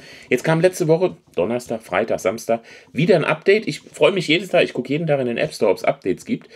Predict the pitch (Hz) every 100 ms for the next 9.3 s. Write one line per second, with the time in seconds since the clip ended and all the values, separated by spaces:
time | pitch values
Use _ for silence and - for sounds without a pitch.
0 | - - 123 131 - 98 - 107 107 78
1 | - - 135 - 123 123 120 117 - 120
2 | 190 175 123 113 120 123 113 73 98 98
3 | - - 90 113 - - - 156 156 170
4 | 175 180 - 254 277 214 - 98 - 101
5 | - - - - - 113 110 95 95 98
6 | 110 131 117 165 - 90 73 71 - 98
7 | 165 277 76 - 76 - - - 131 135
8 | 123 117 104 - 87 - 120 226 185 85
9 | 85 82